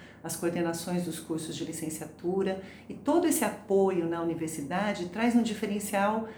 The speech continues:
muito grande pro pibid na Unicamp. Então, a gente tem todo esse respaldo aqui. E por conta disso, nunca trabalhamos de forma isolada ou individual. Aqui a gente sempre trabalha em equipe, eu faço parte, então, dessa equipe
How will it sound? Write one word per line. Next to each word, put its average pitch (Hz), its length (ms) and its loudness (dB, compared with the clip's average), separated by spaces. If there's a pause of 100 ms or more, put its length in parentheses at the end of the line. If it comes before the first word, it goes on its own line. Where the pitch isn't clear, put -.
(220)
muito 277 480 8
grande 214 460 2
pro - 180 -6
pibid 175 500 -2
na 180 160 2
Unicamp. 180 480 -2
Então, 165 140 -4
a - 20 0
gente 196 240 -6
tem 190 140 -4
todo 208 300 0
esse 277 180 2
respaldo 190 640 2
aqui. - 340 -8 (420)
E 285 60 2
por 277 160 2
conta 202 300 4
disso, 208 300 0
nunca 220 200 0
trabalhamos 190 800 0 (180)
de 165 120 -8
forma 196 320 4
isolada 165 640 4
ou 190 460 2 (100)
individual. 180 720 0
Aqui 202 320 -4
a - 20 0
gente 220 220 -2
sempre 262 260 4
trabalha 214 300 0
em 185 160 -2
equipe, 240 500 -4 (120)
eu 180 100 0
faço 185 400 0
parte, 190 420 4
então, 170 300 0
dessa 160 240 -2
equipe - 560 -2